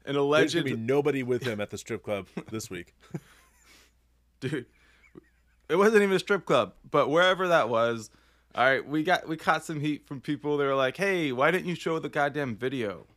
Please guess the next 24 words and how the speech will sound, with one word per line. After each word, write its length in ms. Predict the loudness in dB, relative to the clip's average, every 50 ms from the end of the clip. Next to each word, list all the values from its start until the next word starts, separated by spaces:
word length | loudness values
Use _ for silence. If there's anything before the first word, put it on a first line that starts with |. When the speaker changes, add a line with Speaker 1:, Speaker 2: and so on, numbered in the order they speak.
| _ _ _ -2
Speaker 1:
Well, 360 | 0 2 2 2 0 -2 -8 _ _ _ _ _ _ _ _ _ _ _
we're 140 | -4 -2 -2
new 180 | 0 0 -2
to 120 | -2 -2 -4
this. 280 | -4 -6 -6 -6 -10
We're 80 | -10 -12
trying 220 | -12 -4 -4 -2
to 60 | -2 -2
figure 180 | -2 0 0 0
out 80 | 0
how 260 | -2 -4 -2 0 0
to 80 | 0 0
show 260 | -4 -4 -6 -6 -4
the 100 | -6 -8
videos 680 | -8 -8 -8 -6 -6 -8 -10 -8 -8 -8 -6 -6 -6 -6
<laughs> 20 |
to 60 | -8 -6
you. 160 | -6 -8 -10 -10 _
But 220 | -4 -2 -2 -2 -4
Speaker 2:
We 60 | -6
did 100 | -8 -6
show 120 | -6 -2
the 100 | -2 -2
video. 380 | 0 0 -2 -2 -2 -4 -4 -6